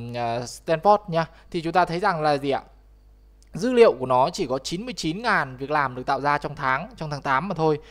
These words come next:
thay vì cái con số ước đoán là một trăm bốn mươi bốn ngàn. Và con số của tháng trước á, thì cũng được hiệu chỉnh chốt lại từ một trăm hai mươi hai ngàn mà xuống còn có một trăm mười một ngàn mà thôi, đúng không ạ? Ấy, thì chúng ta nhận thấy rằng theo sau cái dữ liệu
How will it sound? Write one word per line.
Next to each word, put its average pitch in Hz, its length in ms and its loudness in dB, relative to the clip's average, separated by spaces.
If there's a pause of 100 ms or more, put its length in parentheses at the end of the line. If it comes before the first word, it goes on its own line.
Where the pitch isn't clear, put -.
(180)
thay 175 200 2
vì 170 200 0
cái 147 120 -8
con 160 160 -4
số 147 160 -4
ước 180 160 -2
đoán 135 220 0
là 175 80 -6
một 156 160 -6
trăm 135 180 -4
bốn 123 140 -6
mươi 170 80 -6
bốn 139 200 -6
ngàn. 156 220 -2 (280)
Và 147 140 4
con 170 160 2
số 165 200 -2
của 202 120 -2
tháng 135 200 -8
trước 247 240 0
á, 240 160 -2
thì 147 100 -8
cũng 170 140 -6
được 175 140 0
hiệu 165 180 -4
chỉnh 123 260 -6
chốt 202 160 -6
lại 196 240 -2 (120)
từ 147 140 -6
một 135 160 -6
trăm 143 240 -6
hai 147 200 -4
mươi 147 120 -4
hai 156 240 -2
ngàn 147 240 0 (300)
mà 151 120 -2
xuống 143 260 -2
còn 175 220 4
có 127 80 -6
một 156 180 -4
trăm 147 180 -4
mười 151 100 -6
một 143 140 -4
ngàn 135 240 -4
mà 127 80 -4
thôi, 151 240 0 (200)
đúng 135 140 -6
không 185 80 2
ạ? - 100 -4 (280)
Ấy, 147 500 0 (300)
thì 175 120 -2
chúng 165 100 -2
ta 202 100 6
nhận 202 160 0
thấy 156 160 2
rằng 185 160 -2 (120)
theo 208 200 2
sau 208 300 4
cái 165 200 0
dữ 202 120 -8
liệu 220 240 0